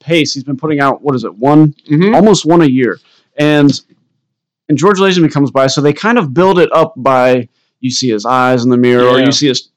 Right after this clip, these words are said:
Speaker 1: you know, his mouth lighting the cigarette or whatever. You don't really show him. And, uh,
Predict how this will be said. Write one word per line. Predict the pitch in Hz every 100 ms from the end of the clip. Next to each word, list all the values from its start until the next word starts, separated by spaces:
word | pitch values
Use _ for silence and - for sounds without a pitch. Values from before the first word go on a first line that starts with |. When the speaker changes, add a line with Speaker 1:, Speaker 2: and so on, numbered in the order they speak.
| _ -
Speaker 1:
you | 131
know, | 117
his | 120 127
mouth | 127 123
lighting | 127 123 123
the |
cigarette | - 147 123 127 127
or | 120
whatever. | 131 156 131
You |
don't | 160 196
really | 190 160
show | - 147 143
him. | 147 - - _ _ -
And, | 131 131 131
uh, | 123 120 120 113